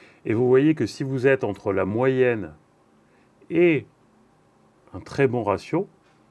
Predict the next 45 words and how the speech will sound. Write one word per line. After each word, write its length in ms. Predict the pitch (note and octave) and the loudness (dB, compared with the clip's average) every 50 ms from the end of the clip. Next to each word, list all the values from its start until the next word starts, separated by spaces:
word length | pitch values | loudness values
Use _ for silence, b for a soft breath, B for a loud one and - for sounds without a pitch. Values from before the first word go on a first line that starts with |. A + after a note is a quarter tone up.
| _ _ - | _ _ -8
eh 60 | - | -8
bien, 320 | G#2 F2 F2+ G#2 C3 E3+ F#3+ | -8 -4 -4 -2 -2 -2 -2
il 100 | E3 G#2+ | 0 0
va 120 | G2 F#2+ | -2 -2
falloir 340 | - - F2+ F2+ G#2 B2 B2 | -2 -2 -2 0 -2 -2 -4
faire 220 | - - B2 A#2+ | -4 -4 -4 -4
entre 260 | B2 A#2 G2 - - G2 | -4 -4 -6 -4 -6 -8
soixante-quinze 760 | - - A#2 G2+ - - G2+ F2+ F2 - G#2+ A2+ C#3+ C#3+ B2 | -6 -6 -8 -8 -8 -8 -8 -8 -8 -8 -6 -6 -4 -4 -6
et 40 | G#2+ | -8
cent 220 | - - A#2+ G#2 | -8 -8 -8 -8
douze 240 | F2+ F#2+ F#2 F2+ F#2+ | -8 -10 -10 -8 -8
mille 160 | G2 F#2 - | -8 -8 -8
euros 200 | D#2+ E2 G2+ A#2+ | -8 -8 -8 -10
de 40 | A2+ | -10
chiffre 220 | - - G#2 F#2+ | -12 -12 -10 -10
d'affaires. 300 | F2+ F2 - - - _ _ | -10 -10 -12 -20 -20 _ _
Maintenant, 400 | - A2+ - - C3 D3 F#3+ G#3+ | -6 -6 -2 -2 0 0 0 0
j'ai 140 | F3+ - C3+ | 0 0 0
pris 160 | - - E3+ | 0 -2 -2
une 100 | F3 D#3 | -4 -4
troisième 500 | C#3+ - - - D#3 D3+ B2+ C#3+ C#3+ C3+ | -4 -4 -2 0 0 0 0 0 -2 -2
hypothèse 520 | C3 A#2 - A#2+ A#2 - F3 F#3+ D3+ B2 - - | -4 -4 -4 -6 -4 -4 -4 -4 -4 -6 -10 -14
moins 400 | G2+ G2+ G#2+ A#2+ C#3+ E3+ F3 D#3 | -12 -8 -6 -4 -2 0 -2 -2
favorable. 680 | D#3 - C3+ A2+ G2+ G#2 F2 E2 - - - - - - _ B B B B B B B B B B | 0 -2 -2 -2 -2 -4 -4 -6 -6 -10 -12 -16 -20 -20 _ B B B B B B B B B B
J'ai 160 | - G#2 A#2 | -10 -8 -8
pris 180 | A2+ - D3+ F3 | -6 -4 -4 -4
une 140 | D#3+ C3+ | -4 -4
troisième 420 | A#2 - - D3 C#3+ B2 C#3+ C#3 B2 | -4 -4 -4 -2 -2 0 0 -2 -2
hypothèse 540 | A#2+ A2 - A2 G2+ - D#3+ F#3 G3 C#3+ B2+ | -4 -4 -6 -6 -2 0 0 0 0 -2 -2
où 60 | A2 | -2
le 100 | G2+ G2 | -2 -2
ratio 560 | E2+ D#2+ F2 G#2+ D3 D#3+ D3+ - - - D#3 | -2 -2 -2 0 0 0 0 -2 -6 -6 -6
économique, 640 | C3 - - A2+ G2+ G2+ F#2+ G#2 C#3 E3+ F3+ - | -6 -4 -6 -6 -6 -4 -4 -6 -6 -8 -8 -8
en 80 | A#2+ G#2+ | -10 -10
fait, 400 | - - C#3 D3 D3+ - - - | -8 -6 -6 -6 -6 -8 -12 -14
il 160 | C3+ G#2 G#2+ | -12 -6 -4
est 180 | A#2 B2+ B2 - _ _ _ _ _ _ _ _ _ _ _ _ _ | -4 -4 -4 -6 _ _ _ _ _ _ _ _ _ _ _ _ _
pas 120 | - A#2 A2 | -4 -4 -4
terrible, 540 | - A2+ F#2 E2 F2+ G#2 A#2+ C3+ C3 A#2 G2+ | -4 -6 -8 -6 -6 -6 -6 -6 -6 -6 -6
on 80 | F2+ | -6
va 120 | E2+ D#2+ D#2+ | -6 -8 -8
dire, 200 | F2 G#2+ A#2+ A2 | -6 -4 -4 -4
il 120 | F#2 F2+ | -4 -4
est 100 | G2+ F#2+ | -4 -4
mauvais, 680 | F#2 F2+ F#2 G#2 A2 G#2 F2+ F2+ F2+ F#2 A#2+ C#3 D3+ | -4 -4 -4 -2 -2 -2 -2 -4 -4 -4 -4 -6 -6